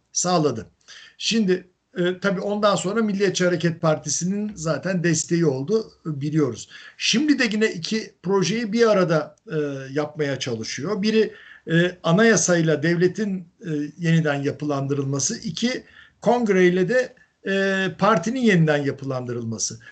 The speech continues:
Ancak son günlerde, e, özellikle hükümet yanlısı, e, yazarlarda, gazetecilerde, onların köşelerine ya da televizyonlardaki beyanlarına baktığımızda,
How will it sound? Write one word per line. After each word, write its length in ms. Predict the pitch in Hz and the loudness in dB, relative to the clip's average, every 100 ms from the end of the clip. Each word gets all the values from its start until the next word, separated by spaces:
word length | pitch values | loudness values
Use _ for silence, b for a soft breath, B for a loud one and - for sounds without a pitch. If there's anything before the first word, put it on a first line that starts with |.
| B B _ | B B _
Ancak 480 | 214 269 240 196 - | -2 0 0 -2 -4
son 360 | - - 214 247 | -12 0 0 0
günlerde, 680 | 240 208 175 139 139 165 - B B B - | -2 0 0 0 -2 -6 -10 B B B -2
e, 60 | |
özellikle 760 | 160 160 165 165 202 226 220 240 | 0 2 0 2 2 2 -2 0
hükümet 600 | 196 175 - 208 233 226 | 0 0 -2 0 0 2
yanlısı, 680 | 214 185 175 156 156 135 - | 0 2 0 0 -2 -4 -8
e, 400 | 160 156 143 143 | -4 -2 -2 -4
yazarlarda, 960 | 135 151 143 170 170 175 160 151 139 123 | -4 -2 0 0 2 2 2 2 0 -4
gazetecilerde, 1080 | 151 147 160 175 170 151 151 147 123 135 - B B B - - | -4 -2 -2 -2 -4 -2 -2 -2 -2 -4 -6 B B B -20 -6
onların 440 | 156 165 180 233 | 0 2 2 0
köşelerine 760 | 175 165 180 180 175 175 185 156 | 0 0 0 0 0 2 2 2
ya 160 | 156 151 | 0 -2
da 120 | 165 | -2
televizyonlardaki 1080 | 165 165 170 147 175 170 170 165 170 165 147 | 0 0 0 -2 -2 0 -2 -2 -2 -2 0
beyanlarına 600 | 147 165 175 175 202 170 | 2 2 0 -2 -2 0
baktığımızda, 800 | 151 - 165 147 147 - 254 | -2 -2 -4 -4 -4 -4 -4